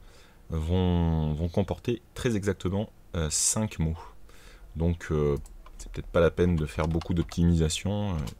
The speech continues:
je vous en toucherai deux, trois mots. Euh, il faut savoir que, que dans Exapunk, il y a la notion de, de cycle et de, de cycle de size et activity. Et puis à, à la fin, quand on,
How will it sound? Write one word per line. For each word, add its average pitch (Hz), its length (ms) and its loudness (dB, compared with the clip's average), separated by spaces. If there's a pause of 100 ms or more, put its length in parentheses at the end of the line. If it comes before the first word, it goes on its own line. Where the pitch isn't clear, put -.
(520)
je 85 60 -6
vous 78 100 -4
en 78 80 0
toucherai - 360 -6
deux, 78 140 0
trois 80 240 0
mots. 78 240 2 (840)
Euh, 73 220 -4 (200)
il 76 100 -10
faut 78 120 -8
savoir 73 360 -2
que, 67 400 -4 (1000)
que 85 80 -6
dans 85 120 6
Exapunk, 90 540 6
il 85 100 2
y 82 40 6
a 82 40 6
la 82 80 6
notion 85 420 2
de, 80 300 4
de 80 160 0
cycle 92 460 -2
et 80 80 4
de, 69 680 0
de - 200 -8
cycle 85 360 -6
de 78 120 -2
size 90 340 2
et 78 60 4
activity. 87 680 -2
Et 82 60 -2
puis 76 300 -6
à, 71 40 -4 (120)
à 82 80 -2
la 78 100 0
fin, - 240 -4
quand 78 220 -8
on, 73 80 -4